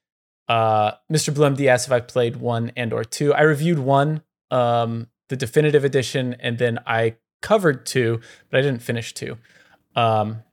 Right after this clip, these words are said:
but yeah, I mean, I think, like, Xenoblade fans are gonna be really happy based on what I've played so far. Uh, the story is a little nonsense. Um, it, it, it has an interesting setup,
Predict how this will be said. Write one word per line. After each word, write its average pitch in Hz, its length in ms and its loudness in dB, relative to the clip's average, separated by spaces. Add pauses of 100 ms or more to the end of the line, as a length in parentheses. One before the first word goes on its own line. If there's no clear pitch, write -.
(1200)
but 190 140 6
yeah, 196 180 6
I 190 120 2
mean, 190 140 2
I 175 100 4
think, 208 280 -2
like, 196 300 2 (340)
Xenoblade 160 520 2
fans 165 340 0
are 165 80 -2
gonna 160 160 -2
be 156 140 -4
really 143 240 0
happy 131 400 -2
based 131 340 -4
on 127 140 -2
what 127 100 2
I've 123 160 -2
played 123 240 -2
so 113 180 -6
far. 160 460 2 (420)
Uh, 131 200 6
the 143 100 0
story 160 400 6
is 147 160 2
a 143 80 -4
little 156 220 2
nonsense. 143 800 -2 (120)
Um, 120 540 -2
it, 147 180 0
it, 156 200 -2
it 160 120 0
has 156 220 0
an 156 80 0
interesting 156 440 -2
setup, 147 460 2